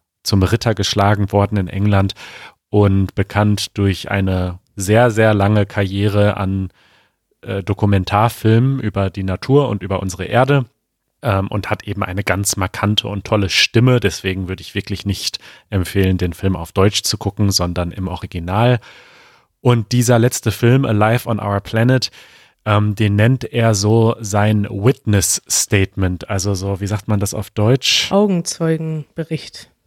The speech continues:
Speaker 1: Genau, ähm, seine Zeugenaussage, wo er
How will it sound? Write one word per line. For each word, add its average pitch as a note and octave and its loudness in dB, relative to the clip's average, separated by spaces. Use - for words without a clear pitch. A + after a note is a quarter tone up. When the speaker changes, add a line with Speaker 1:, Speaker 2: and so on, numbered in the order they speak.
Speaker 1:
Genau, G#2 2
ähm, G#2 0
seine G2+ -4
Zeugenaussage, A2+ 2
wo A#2 0
er A#2 0